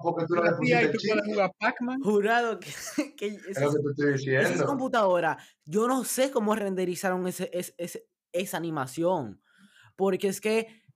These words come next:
Speaker 3: al día de hoy esa animación mi computadora no la renderiza.
Speaker 2: Oye, pero te lo digo,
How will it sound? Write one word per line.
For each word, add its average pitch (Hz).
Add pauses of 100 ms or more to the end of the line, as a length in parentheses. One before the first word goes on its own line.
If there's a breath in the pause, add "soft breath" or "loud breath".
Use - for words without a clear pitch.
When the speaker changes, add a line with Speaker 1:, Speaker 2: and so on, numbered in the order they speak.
(300)
Speaker 3:
al 190
día 262
de 277
hoy 202
esa 202
animación 233
mi 233
computadora 208
no 226
la 214
renderiza. 185 (400)
Speaker 2:
Oye, 151
pero 123
te 131
lo 131
digo, 139